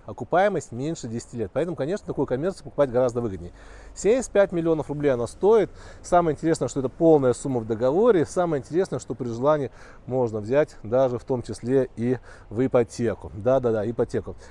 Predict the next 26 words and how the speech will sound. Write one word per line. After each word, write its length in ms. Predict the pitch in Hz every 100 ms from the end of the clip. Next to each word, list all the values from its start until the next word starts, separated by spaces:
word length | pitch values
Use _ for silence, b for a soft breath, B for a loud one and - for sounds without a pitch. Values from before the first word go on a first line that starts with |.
| B
Опять 320 | 131 190 180
же, 100 | 123
здесь 160 | 120 151
в 40 |
договоре 400 | 143 151 165 147
прописано, 440 | 123 127 160 139 120
я 60 |
посмотрел 260 | 101 147 131
этот 160 | 98 107
договор, 420 | 113 147 233 226
что 200 | - 127
там 180 | 117 117
повышается, 800 | 135 127 - 226 220 185 -
там 260 | 143 123 113
и 20 |
так 200 | 104 127
далее. 320 | 147 202 170 B B B
И 320 | 143 156 147 123
здесь, 180 | 151 160
помимо 320 | 135 147 123
всего, 460 | - 151 196 214 -
ещё 460 | 127 - 156 156 147
и, 560 | 135 135 139 135 127 117 101 -
э, 580 | 120 117 110 110 110 110
аренда 360 | 117 151 196 139
привязана 560 | 120 120 147 131 120